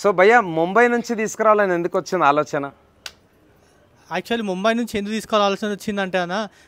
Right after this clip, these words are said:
Speaker 2: మనం రెగ్యులర్గా మనం ధూల్పేట్, మనం దుర్గామాతలను చూస్తూనే ఉంటాము, ప్లస్ నాగోల్ దుర్గామాతలను చూస్తూనే ఉంటాం. ముంబైలో స్పెషల్ ఏంటంటే అక్కడ మనకి అమ్మవారు ఎట్లా అంటే రియల్ వచ్చిన అమ్మవారు ఫినిషింగ్,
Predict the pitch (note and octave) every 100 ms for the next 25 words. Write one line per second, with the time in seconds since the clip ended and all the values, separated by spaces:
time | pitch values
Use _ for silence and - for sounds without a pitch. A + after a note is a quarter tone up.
0 | _ F3+ G3 G3 F3 E3+ A3+ A#3 A#3 A#3
1 | A#3 F#3+ G#3 F#3+ G#3+ G3+ G#3 G3+ G3+ G3
2 | _ _ - G3+ G3 F#3+ F#3+ E3+ G#3 G#3
3 | G#3 G3+ G#3 G3+ G3 G#3 G3 G3 F#3+ F#3
4 | F#3 F3+ _ - G3 G3 F3+ F#3+ G3+ G3+
5 | G3+ G3 G3+ G3 G3 G3 F3+ F3 _ _
6 | - E3+ G3 A#3+ B3 B3 - G3+ G3 B3+
7 | A#3 A3+ A3+ A3 G#3 G3 G3 F#3+ F#3 F3+
8 | A3 C4+ - _ _ _ - F3 G#3 A#3+
9 | A#3+ A#3 G#3+ A#3 A3+ A#3+ G3 F#3 A3 C4
10 | B3 A#3 B3+ A#3 G3+ A3 A3 A3+ A#3 A#3
11 | G3+ _ _ - G#3+ A3+ - A#3+